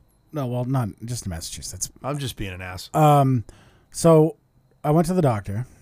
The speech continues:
Speaker 1: and, uh, all this joint stuff kinda culminated in, uh, I have what seems to be a gluten intolerance. Not celiac disease, but an intolerant. And I've suspected this for a while because, like,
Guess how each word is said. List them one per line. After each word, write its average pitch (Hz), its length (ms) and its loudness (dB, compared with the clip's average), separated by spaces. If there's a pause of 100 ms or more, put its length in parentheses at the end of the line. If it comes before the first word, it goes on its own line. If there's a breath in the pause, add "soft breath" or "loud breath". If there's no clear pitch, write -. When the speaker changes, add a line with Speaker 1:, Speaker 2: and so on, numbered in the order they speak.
(160 soft breath)
Speaker 1:
and, 123 560 0
uh, 107 220 -10
all 123 160 -4
this 123 180 -2
joint 123 280 0
stuff - 360 -4
kinda 110 240 -4 (500)
culminated 110 600 -2
in, 101 240 -4
uh, 98 220 -10
I 101 120 -8
have 98 420 -8 (420 soft breath)
what 131 140 -2
seems 143 380 4
to 127 100 -4
be 113 180 0
a 107 80 -4
gluten 135 280 0
intolerance. 80 520 -10
Not 208 180 6
celiac 107 460 2
disease, 78 340 -14
but 110 280 -8 (840 soft breath)
an 151 120 0
intolerant. 131 520 0
And 139 80 0
I've 143 120 0
suspected 175 500 0
this 123 120 -2
for 131 140 -4
a 135 40 0
while 156 280 4
because, 120 280 0
like, 123 220 -2